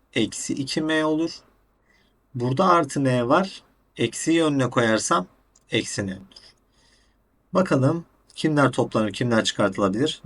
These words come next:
Dört Manisa'dan iki Manisa'yı ancak çıkartabilirim. Çünkü aynı harf. İki tane Manisa kalır. Aa, buraya dikkat. Şimdi farklı renkte göstereyim. Eksi üç Niğde, eksi bir Niğde.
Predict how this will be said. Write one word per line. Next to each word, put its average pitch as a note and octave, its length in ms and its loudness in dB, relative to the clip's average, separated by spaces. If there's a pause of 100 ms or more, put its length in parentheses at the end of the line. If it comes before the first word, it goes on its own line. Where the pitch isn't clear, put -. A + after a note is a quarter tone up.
(120)
Dört D3+ 260 2
Manisa'dan A#2 800 0 (200)
iki - 220 -4
Manisa'yı A#2 540 2
ancak G2+ 420 -2
çıkartabilirim. G2+ 680 0
Çünkü G2+ 240 -8
aynı G#2 300 -2
harf. B2 260 -2 (600)
İki D3 240 -4
tane A2 240 2
Manisa A2+ 380 0
kalır. D#3 440 0 (1120)
Aa, G2+ 320 -2
buraya B2 240 4
dikkat. - 420 -2 (340)
Şimdi A2+ 340 0 (260)
farklı G2+ 320 0
renkte G2+ 220 -2
göstereyim. G2+ 420 -2 (560)
Eksi B2+ 440 0
üç - 460 -2 (120)
Niğde, D#3+ 540 2 (720)
eksi C3 440 0
bir E3+ 240 2
Niğde. A2+ 360 2